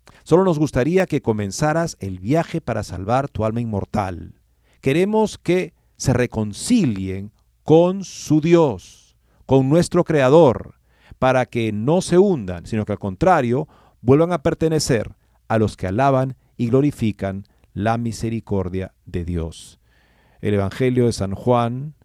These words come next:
capítulo cuatro, dice que el, solamente el Señor conocía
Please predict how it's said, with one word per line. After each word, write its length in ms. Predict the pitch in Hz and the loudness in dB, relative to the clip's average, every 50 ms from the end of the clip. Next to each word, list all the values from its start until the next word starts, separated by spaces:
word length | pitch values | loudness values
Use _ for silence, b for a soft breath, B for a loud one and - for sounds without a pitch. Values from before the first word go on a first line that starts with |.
| _ | _
capítulo 440 | _ - - - 101 - 117 110 104 | _ -14 -10 -10 -6 -4 -2 -2 -2
cuatro, 440 | - - 107 113 113 110 - 113 104 | -2 0 0 0 0 0 0 -2 -2
dice 360 | 104 113 113 - - 113 107 | 0 -2 -4 -4 -6 -6 -6
que 320 | - - 98 95 90 90 - _ _ _ _ _ _ - 117 | -4 -4 -4 -4 -6 -8 -12 _ _ _ _ _ _ -6 -6
el, 120 | 110 104 | -6 -6
solamente 800 | 101 - - - 160 170 185 185 175 165 165 170 170 156 - 151 | -8 -10 -2 2 4 4 6 4 2 0 -2 -4 -4 -2 -4 -4
el 120 | 139 123 | -4 -4
Señor 680 | 113 - - 104 98 104 127 139 123 101 90 - - _ _ _ _ _ _ _ _ | -6 -4 -4 -4 -2 0 0 0 0 0 -2 -6 -12 _ _ _ _ _ _ _ _
conocía 840 | - 104 98 92 92 92 - - - 147 156 135 104 87 76 - | -4 -2 -2 -2 -4 -6 -8 -4 0 0 2 2 0 -2 -4 -10